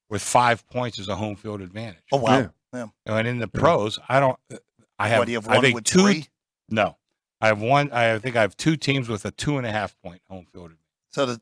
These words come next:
Speaker 2: the old school three for home does not
Speaker 1: Not,
Speaker 2: exist
Speaker 1: not in the
Speaker 2: anymore.
Speaker 1: N F L.
Speaker 2: Doesn't
Speaker 1: Not
Speaker 2: exist
Speaker 1: in the
Speaker 2: anymore.
Speaker 1: N F L. But college is different. I mean, even some schools you might not realize. Like, and I tried to do a lot of work in the offseason on home field advantage. I gave Louisville a five.
Speaker 2: Okay.
Speaker 1: So just 'cause, again, it's not just
Speaker 3: Mm-hmm.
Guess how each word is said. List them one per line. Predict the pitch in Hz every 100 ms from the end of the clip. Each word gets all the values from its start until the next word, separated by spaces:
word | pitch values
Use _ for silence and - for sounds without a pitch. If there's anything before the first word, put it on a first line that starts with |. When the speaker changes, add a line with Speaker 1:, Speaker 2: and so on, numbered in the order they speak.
| -
Speaker 2:
the | 147 143
old | 160 151
school | - - 143
three | 135 - 151 165
for | 151 143
home | 151 143 123
does | 123
not | 139 135
Speaker 1:
Not, | 117 117
Speaker 2:
exist | 127
Speaker 1:
not | 120 135
in |
the | 139
Speaker 2:
anymore. | 139
Speaker 1:
N | 143
F | 135 147
L. | 160 123 123
Speaker 2:
Doesn't | 175 190
Speaker 1:
Not | 143
Speaker 2:
exist | 110 123
Speaker 1:
in | 123
the |
Speaker 2:
anymore. | 123
Speaker 1:
N | 123
F | 113
L. | 135 113 _ _ -
But | 117
college | 147 196 190 131
is | 117
different. | 170 180 123
I |
mean, | 143 180
even | 175 139
some | 127
schools | - - 143
you | 123
might | 123 123
not | 113 110
realize. | 110 143 107 92 87 -
Like, | 101 127
and | 127
I | 165
tried | 170 196 165
to |
do | 131 120
a |
lot | 123 117
of | 107
work | 110 104
in | 101
the | 95 90 _ _ _ _ -
offseason | 110 113 117 107 101
on | 95 98
home | 110
field | 101 110 98
advantage. | 104 92 -
I | 120
gave | 165 143
Louisville | 143 170 123 98 85
a |
five. | - 85 _ _ _ _ 139
Speaker 2:
Okay. | 185 131 151
Speaker 1:
So | 123
just | 117 127
'cause, | - 117
again, | 131 160 131
it's | 98 -
not | 180
just | 170 143
Speaker 3:
Mm-hmm. | 107 110